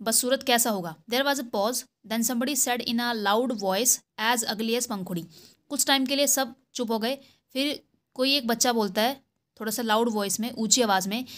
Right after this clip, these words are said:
कि ugly, as ugly as पंखुड़ी, कि पंखुड़ी की तरह अगली। पंखुड़ी जो है वो एक लड़की है क्लास के अंदर, यानी कि उसको जो है वो बदसूरत बताते हैं। There were a few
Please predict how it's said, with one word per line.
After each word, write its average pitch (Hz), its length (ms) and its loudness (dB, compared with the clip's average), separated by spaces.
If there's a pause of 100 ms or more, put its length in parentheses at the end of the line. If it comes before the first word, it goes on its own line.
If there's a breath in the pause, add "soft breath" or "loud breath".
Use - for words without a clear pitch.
(200 loud breath)
कि 254 220 0 (100)
ugly, 226 280 4 (300)
as 254 220 2
ugly 233 260 0
as 254 80 -2
पंखुड़ी, 196 380 -6
कि 185 100 -4
पंखुड़ी 233 400 2
की 240 80 2
तरह 254 160 2
अगली। 180 340 -2 (440 loud breath)
पंखुड़ी 247 280 -2
जो 269 140 -2
है 311 180 -2 (140)
वो 226 100 -2
एक 302 180 -2 (300)
लड़की 214 340 0
है 240 120 2
क्लास 185 260 2
के 196 80 -6
अंदर, 175 200 -4 (120)
यानी 214 120 -4
कि 254 100 -4
उसको 262 240 4
जो 240 140 4
है 240 60 2
वो 311 180 2
बदसूरत 233 420 2
बताते 180 360 -2
हैं। 160 120 -12 (3500 soft breath)
There 247 220 4
were 320 180 2
a 330 40 -6
few 269 240 0